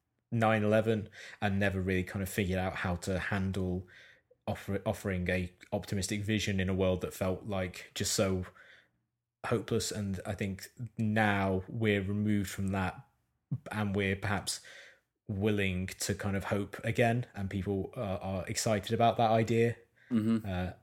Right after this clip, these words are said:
Speaker 1: and they've seen so much, like, huge p-, social change in the last decade or so, that a show like this, which kind of makes an argument for the future existence of humanity, feels like something that could be, like, really useful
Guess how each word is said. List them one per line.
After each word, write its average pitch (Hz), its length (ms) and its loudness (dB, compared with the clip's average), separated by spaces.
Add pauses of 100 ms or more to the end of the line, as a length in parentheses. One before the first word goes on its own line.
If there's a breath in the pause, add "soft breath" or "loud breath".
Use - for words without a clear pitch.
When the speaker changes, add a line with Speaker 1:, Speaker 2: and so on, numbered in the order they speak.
Speaker 1:
and 117 140 4
they've 107 120 2
seen 104 320 2
so 101 140 0
much, 98 200 -2
like, 104 180 -2
huge 104 320 -2
p-, - 80 -10 (100)
social 104 340 0
change 104 460 0
in 104 120 -2
the 101 80 -2
last 101 460 0
decade 101 380 2
or 98 80 0
so, 95 260 -2 (380 loud breath)
that 104 240 2
a 113 80 -2
show 101 220 2
like 95 160 0
this, 92 180 -4
which 95 160 -4
kind 101 180 0
of 98 120 -4
makes 98 260 -2
an 101 80 -2
argument 98 600 -2
for 92 420 -2
the 101 80 -2
future 95 380 -4
existence 95 400 -4
of 101 100 -6
humanity, 92 680 -4 (760 loud breath)
feels 151 380 10
like 110 140 6
something 104 240 -2
that 101 160 -2
could 104 160 0
be, 92 400 0
like, 90 260 -4
really 95 180 0
useful 101 540 -2